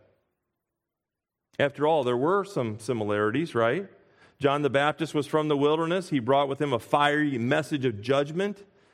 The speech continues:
But in verse twenty-one, he issues his second denial. He says, "No, I'm not Elijah either." Strike two. As we considered several weeks back when we looked at verses six through eight,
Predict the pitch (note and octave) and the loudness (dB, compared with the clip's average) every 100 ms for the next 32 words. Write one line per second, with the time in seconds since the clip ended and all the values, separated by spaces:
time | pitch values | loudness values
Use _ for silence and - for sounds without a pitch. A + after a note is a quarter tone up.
0 | _ _ - E3 D#3 E3 F3 - F#3 F3 | _ _ -2 0 2 0 0 0 0 2
1 | F#3 A#3 G3 D#3 D#3+ F3 D#3+ D3 - E3+ | 2 2 2 0 0 -4 -4 -2 0 0
2 | E3 D3 D#3 F#3+ G#3 D3+ F3+ D#3 E3 F3 | 0 -2 0 2 2 0 0 0 2 2
3 | A3 B3+ - - - B2 C3 D3+ F3 G#3 | 2 -2 -8 -4 0 2 2 2 2 2
4 | A#3 F#3+ F3 G3 G#3+ D3 G#2+ G#2 - _ | 0 0 -2 -2 -2 -2 -2 -6 -20 _
5 | _ - - C#3+ C#3 - C#4+ G#3+ A2 - | _ -6 2 2 2 -2 0 0 -2 -8
6 | _ _ _ - - _ _ _ _ - | _ _ _ -20 -20 _ _ _ _ -4
7 | E3 G3 F#3 F3+ E4 C#4+ E3+ - _ - | 0 0 -2 -2 -2 -2 -4 -12 _ 0
8 | A3 G3+ E3 F3 D3+ B2+ E3 D3 C3 C#3 | 2 2 2 0 -2 0 2 2 0 0
9 | C#3 C#3 E3 E3 C#3+ - - _ _ - | 0 0 0 0 -4 -4 -20 _ _ -2
10 | D3+ C#3 B2+ - E3 - C#3+ C3+ C3 C3+ | -2 -2 -6 -4 -6 -4 -2 0 0 0
11 | A#2 - | -2 -8